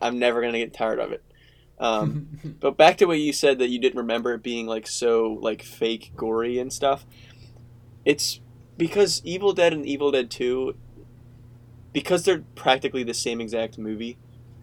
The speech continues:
Speaker 1: you can pretty much combine them and forget that they're two different movies.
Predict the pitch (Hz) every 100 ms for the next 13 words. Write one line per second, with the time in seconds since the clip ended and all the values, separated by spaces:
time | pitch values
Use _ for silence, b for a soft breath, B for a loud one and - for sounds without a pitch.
0 | - - - 127 131 175 156 - - -
1 | 139 131 123 120 - - - - - -
2 | 131 113 110 117 120 123 - 113 127 110
3 | 117 107 - 113 107 123 110 110 113 110
4 | 107 117 -